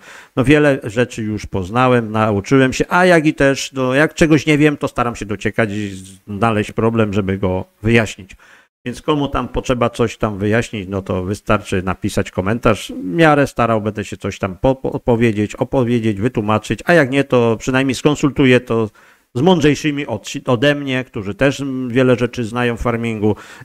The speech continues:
i otóż wspólnie jakimiś siłami pewnie ogarniemy pewny problem, który wy macie tam na drodze własnej tego farminga. Więc to tyle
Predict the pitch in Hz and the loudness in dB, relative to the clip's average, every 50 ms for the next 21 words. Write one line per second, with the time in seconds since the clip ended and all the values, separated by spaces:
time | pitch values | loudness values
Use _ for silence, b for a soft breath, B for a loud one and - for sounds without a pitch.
0 | - - 175 185 - - 143 135 - - 131 117 - - - - 127 135 135 135 | 2 2 2 2 4 2 0 0 0 0 -4 -4 -4 -8 -6 0 2 2 2 4
1 | 131 127 123 123 110 104 - 120 113 113 110 98 - - - 107 95 98 98 101 | 2 2 4 2 2 0 -2 -4 -4 -2 -2 -2 -4 -2 0 0 2 2 2 0
2 | 104 101 95 104 113 104 107 113 - - 160 143 127 131 123 113 107 107 101 101 | -2 -2 0 2 2 2 2 0 0 2 2 2 2 2 0 0 -2 -4 -6 -6
3 | 98 - 98 90 87 98 104 - - 107 98 92 95 95 101 104 - _ - 101 | -4 -4 -4 -4 -4 -6 -8 -6 -2 -2 -2 0 0 -2 -2 -4 -6 _ -2 0
4 | 95 98 98 98 90 92 101 95 98 95 98 95 92 95 98 95 - - 101 92 | 0 0 0 0 0 0 2 4 4 4 2 0 0 0 0 0 2 0 0 0
5 | - 95 92 87 92 95 98 101 101 113 113 98 90 95 98 92 87 90 87 82 | 0 -2 -4 -2 -4 -2 -2 0 0 2 0 0 0 0 -2 -2 -2 -4 -6 -8
6 | - - 104 101 95 - - 92 87 98 95 98 95 - _ _ - - 135 131 | -8 -6 -4 -4 -4 -2 -4 -4 -2 -2 -4 -4 -6 -8 _ _ -6 -2 0 0
7 | 131 135 143 139 127 101 98 95 - B B B B B B B B _ _ _ | 2 0 0 0 -2 -2 -4 -6 -8 B B B B B B B B _ _ _
8 | _ _ _ _ _ _ _ _ _ 165 175 - - 196 190 196 208 196 196 196 | _ _ _ _ _ _ _ _ _ -2 -2 0 0 -2 2 4 4 4 6 6
9 | 190 185 180 - | 4 4 2 -2